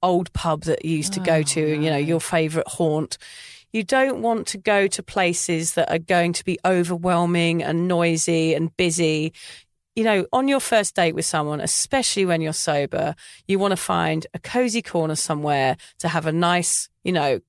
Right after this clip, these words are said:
Speaker 1: a nice chat where you can hear each other talking and it feels like there's no pressure in the room. There's no other people, like,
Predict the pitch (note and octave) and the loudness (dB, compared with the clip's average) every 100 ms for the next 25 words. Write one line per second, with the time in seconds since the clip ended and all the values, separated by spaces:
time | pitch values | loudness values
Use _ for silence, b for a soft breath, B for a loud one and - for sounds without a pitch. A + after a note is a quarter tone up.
0 | _ - F#3 G#3+ - - F3+ D#3 - D#3 | _ -2 2 2 0 -4 -2 -2 0 -2
1 | D3+ D#3 - A3 G#3+ - - F3+ F3 - | -2 -4 0 2 2 0 0 -2 -2 0
2 | D#3 D#3 C#3+ C3+ - B B B - E3+ | -2 -2 -6 -6 -8 B B B -4 -2
3 | - - F#3 F3 E3+ E3 - B B - | -2 -2 2 2 2 0 -4 B B -2
4 | E3 D#3+ D#3 F3+ E3 E3 - D#3+ - D#3+ | 0 0 0 0 0 -2 -4 -2 0 0
5 | B2 - D#3+ D#3+ D#3 D#3+ D3 C#3+ D#3 F#3+ | -2 -2 -2 -2 0 -2 0 -4 -2 2
6 | E3+ E3 D3 E3 - D#3 - C#3+ C#3+ B2+ | 4 4 2 -4 -8 -8 -6 -2 0 0
7 | - | -4